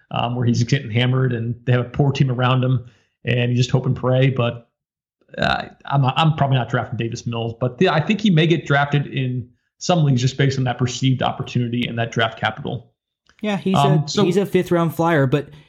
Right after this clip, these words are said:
Speaker 2: here's the thing: we watched the film, and there's no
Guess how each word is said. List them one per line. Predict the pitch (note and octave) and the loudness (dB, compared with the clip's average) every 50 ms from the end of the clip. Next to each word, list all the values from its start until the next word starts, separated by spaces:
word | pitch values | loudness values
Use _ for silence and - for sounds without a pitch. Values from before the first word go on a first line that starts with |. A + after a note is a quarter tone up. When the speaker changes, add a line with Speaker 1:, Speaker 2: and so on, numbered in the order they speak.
| _ _ | _ _
Speaker 2:
here's | - G3 G#3+ A3 F#3 | 0 0 0 2 2
the | G#3 G3+ | 0 0
thing: | G3+ - G#3+ G#3+ F3 A2+ G2 F#2+ - _ _ _ _ _ - | 0 0 0 2 0 0 0 -4 -8 _ _ _ _ _ -2
we | E3 G3 | 0 0
watched | G3+ E3+ E3+ F3 F3 - - - | 2 0 0 0 -2 -4 -4 -4
the | E3+ D3 | -4 0
film, | - E3 D#3 C#3+ A#2 G2+ F#2 F#2 - _ _ _ _ _ _ _ - - | 0 0 2 2 0 0 -4 -6 -8 _ _ _ _ _ _ _ -8 -4
and | D3 D#3 D#3+ | -2 0 2
there's | D#3 D#3 D3+ C3 D3+ | 2 2 2 0 0
no | D#3+ E3+ F3+ F#3 F3+ F3 D#3 C3+ - | 2 2 4 4 2 2 0 -4 -8